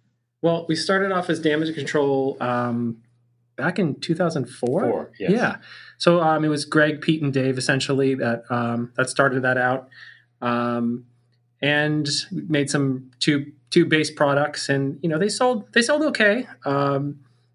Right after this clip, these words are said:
Speaker 1: there were a few things we learned from that experience, um, and some of it was,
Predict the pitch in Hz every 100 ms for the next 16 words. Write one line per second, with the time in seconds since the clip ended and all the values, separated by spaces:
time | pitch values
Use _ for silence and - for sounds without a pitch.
0 | _ - 165 175 165 185 175 175 156 143
1 | 139 143 143 143 135 131 - - 131 131
2 | 127 127 - _ 123 120 120 117 117 117
3 | _ _ _ _ _ _ - - 143 135
4 | 135 127 - - - - _ - 175 165
5 | 139 143 143 139 135 - -